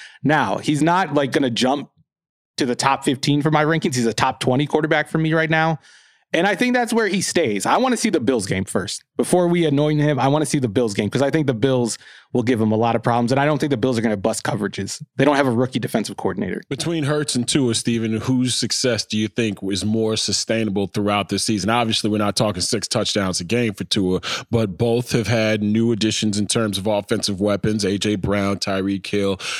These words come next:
Speaker 2: uh, Terron Armstead, obviously, and some of the defensive changes the Philadelphia Eagles have made. Hopefully it will, you know, come to fruition throughout the season. But who do you think, if you're taking those two quarterbacks and, and putting them in a bubble, who do you think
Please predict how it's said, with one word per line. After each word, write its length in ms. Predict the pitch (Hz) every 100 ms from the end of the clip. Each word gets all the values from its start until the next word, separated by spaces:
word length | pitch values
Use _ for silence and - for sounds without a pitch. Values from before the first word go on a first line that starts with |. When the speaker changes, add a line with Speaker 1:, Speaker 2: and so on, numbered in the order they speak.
| -
Speaker 2:
uh, 140 | 90 85
Terron 400 | - 92 95 101
Armstead, 560 | 98 98 - 101 98 95
obviously, 560 | 92 95 - 104 95 - - -
and 160 | 101
some 120 | -
of 80 | 107
the 40 | 98
defensive 600 | 104 107 117 101 98 92
changes 500 | - 101 92 95 - - -
the 140 | 107 95
Philadelphia 680 | 117 107 101 92 101 98 90
Eagles 340 | 101 98 90
have 140 | 87
made. 240 | 95 95 92
Hopefully 340 | 101 - 95 92
it 20 |
will, 240 | 90 92
you 100 | 135
know, 160 | 107 92
come 220 | - 104
to 80 | 92
fruition 500 | - 95 110 107 90
throughout 320 | 98 98 92
the 80 | -
season. 380 | - 113 98 92
But 340 | 175 156 - - - - -
who 120 | 147
do 60 |
you 160 | 139 139
think, 500 | - 151 123 101 - 104
if 200 | 104 101
you're 120 | 110
taking 480 | - 127 104 101 98 -
those 240 | 123 131 -
two 160 | 151
quarterbacks 680 | 135 139 123 98 101 90 -
and, 180 | 90 90
and 260 | 95 87 -
putting 200 | 120 117
them 140 | 117
in 80 | 117
a 40 |
bubble, 480 | 110 123 110 101 90
who 100 | 117
do 80 | 120
you 140 | 117
think 400 | 104 - 117 98